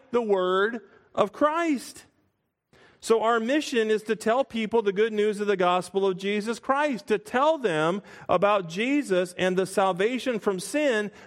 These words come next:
that only he provides. And then we sit back and we watch God miraculously appropriate his gospel to the hearts and the minds of people.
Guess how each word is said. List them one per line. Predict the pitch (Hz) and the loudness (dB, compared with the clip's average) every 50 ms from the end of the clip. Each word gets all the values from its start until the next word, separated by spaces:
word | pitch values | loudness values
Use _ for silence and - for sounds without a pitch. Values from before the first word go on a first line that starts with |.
| - | -2
that | - 311 294 - - - | 0 0 0 -2 -4 -2
only | 208 233 262 285 294 302 302 302 294 294 269 | 2 2 2 2 2 0 0 0 0 0 -2
he | - - 277 269 269 269 | -2 -2 0 0 0 -2
provides. | 262 - - 262 226 202 220 226 240 233 214 185 151 127 120 104 - - - - - _ _ _ _ _ _ _ _ _ _ _ _ _ _ _ _ _ _ _ _ _ _ _ | -2 0 0 0 2 2 2 2 2 2 2 2 0 0 -4 -6 -12 -16 -20 -20 -20 _ _ _ _ _ _ _ _ _ _ _ _ _ _ _ _ _ _ _ _ _ _ _
And | 151 175 180 156 | 0 0 2 2
then | 202 254 294 302 254 202 196 220 262 277 254 - _ - _ _ | 2 2 2 2 2 2 0 0 -2 -4 -4 -6 _ -20 _ _
we | - 151 185 214 233 | -6 -4 -2 0 -2
sit | 202 - - 254 254 - - | -2 -2 0 0 0 0 0
back | 220 247 262 220 160 139 139 139 - - - - _ _ _ _ _ _ _ _ _ _ _ _ _ _ _ _ _ _ _ _ _ _ _ _ _ _ _ _ _ _ _ _ _ | 2 2 2 4 2 0 -2 -4 -8 -14 -20 -20 _ _ _ _ _ _ _ _ _ _ _ _ _ _ _ _ _ _ _ _ _ _ _ _ _ _ _ _ _ _ _ _ _
and | - 123 143 | -6 -2 -2
we | 151 | 0
watch | 147 151 165 170 165 - - | 0 2 2 0 0 -2 -2
God | - 170 160 160 160 151 | 0 2 2 2 2 2
miraculously | 147 143 139 139 143 143 147 160 156 - 160 147 147 143 143 - 151 139 | 2 0 0 2 2 2 2 0 0 -2 -2 -2 -2 -4 -4 -4 -2 -2
appropriate | 127 117 - - 156 147 143 - 139 135 135 135 | -2 -2 0 0 0 0 0 0 -2 -2 0 0
his | 127 120 113 | -2 -2 -2
gospel | 110 135 127 127 127 120 - - 127 117 | -2 -2 0 0 -2 -2 -4 -8 -4 -4
to | 120 113 | -2 -2
the | 110 113 | -2 0
hearts | 120 127 123 120 113 - | 0 0 0 0 -4 -8
and | 117 117 | -8 -6
the | 113 | -6
minds | 110 113 117 117 117 110 110 | -4 -4 -6 -6 -6 -8 -8
of | 110 107 | -10 -12
people. | - 110 104 101 - 95 95 92 | -10 -10 -10 -10 -10 -12 -14 -16